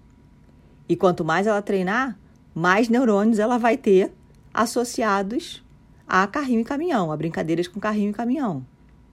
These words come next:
Então, você, você influencia a forma como, como a sua criança vai crescer.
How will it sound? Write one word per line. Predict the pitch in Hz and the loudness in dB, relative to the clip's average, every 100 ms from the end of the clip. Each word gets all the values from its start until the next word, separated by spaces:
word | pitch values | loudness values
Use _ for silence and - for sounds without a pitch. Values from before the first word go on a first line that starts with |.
| - _ - - - | -20 _ -20 -20 -12
Então, | 170 165 208 226 | -6 -2 0 0
você, | 240 233 247 254 - _ _ _ _ - - | -2 -2 -2 -2 -4 _ _ _ _ -20 -8
você | 170 185 220 220 | -2 0 4 2
influencia | 262 - 277 302 - 254 214 135 - - - - - - - - - - - - - _ - - | 2 -4 -8 -6 -2 0 2 0 -8 -20 -20 -20 -20 -20 -20 -20 -20 -20 -20 -20 -20 _ -8 -2
a | 160 | 0
forma | - 175 175 | 2 2 2
como, | 170 175 175 165 - | -2 -2 0 -2 -4
como | - 160 165 156 | -6 -4 -4 -4
a | 156 | -6
sua | - 165 | -4 -4
criança | 160 156 147 | -4 -8 -6
vai | 156 151 | -6 -6
crescer. | 156 151 - 139 | -6 -8 -8 -10